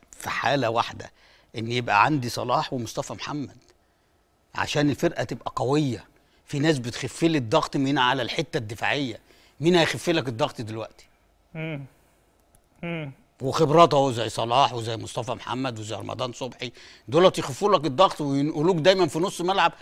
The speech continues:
Speaker 1: مع تأمين الحتة الدفاعية، سواء الونش أو حجازي أو الشناوي، أنا ما عنديش مشكلة.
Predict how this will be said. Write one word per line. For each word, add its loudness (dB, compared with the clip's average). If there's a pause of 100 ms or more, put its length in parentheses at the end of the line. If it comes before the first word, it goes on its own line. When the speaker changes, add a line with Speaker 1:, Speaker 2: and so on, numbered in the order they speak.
(360)
Speaker 1:
مع 10
تأمين 4
الحتة 2
الدفاعية، 4
سواء 4
الونش 0
أو -2
حجازي -2
أو -4
الشناوي، -2 (160)
أنا 4
ما 2
عنديش -4
مشكلة. -6